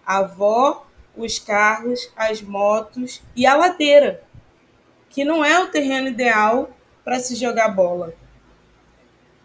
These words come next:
Mas toda vez que eu vou no Engenho Velho, acho que uma forma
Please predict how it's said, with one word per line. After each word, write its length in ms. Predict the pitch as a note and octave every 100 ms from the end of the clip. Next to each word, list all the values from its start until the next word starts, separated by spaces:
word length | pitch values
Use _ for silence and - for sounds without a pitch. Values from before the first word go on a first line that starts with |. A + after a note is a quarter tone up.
| -
Mas 460 | A3+ A#3 B3 -
toda 500 | - B3+ B3 D4 F4
vez 400 | C4 A3 A3 C4
que 80 | -
eu 120 | B3+
vou 200 | G#3 A3
no 80 | B3+
Engenho 340 | D4+ C4+ C#4 A#3+
Velho, 500 | G3 F#3+ F#3+ A#3 - _ _ _ -
acho 260 | G3 G#3+
que 80 | -
uma 200 | A#3+ A3+
forma 640 | A3 G#3+ A3 A3+ A3 A3